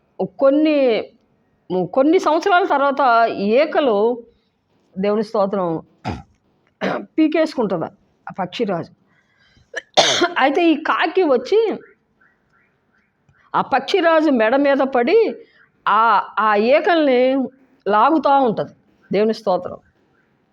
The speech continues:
ఈ పక్షిరాజు ఏమీ మాట్లాడదండి. దేవుని స్తోత్రం. ఏమీ మాట్లాడదు. కానీ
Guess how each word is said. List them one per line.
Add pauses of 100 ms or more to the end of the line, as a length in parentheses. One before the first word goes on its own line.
(800)
ఈ
పక్షిరాజు
ఏమీ
మాట్లాడదండి. (560)
దేవుని
స్తోత్రం. (640)
ఏమీ
మాట్లాడదు. (880)
కానీ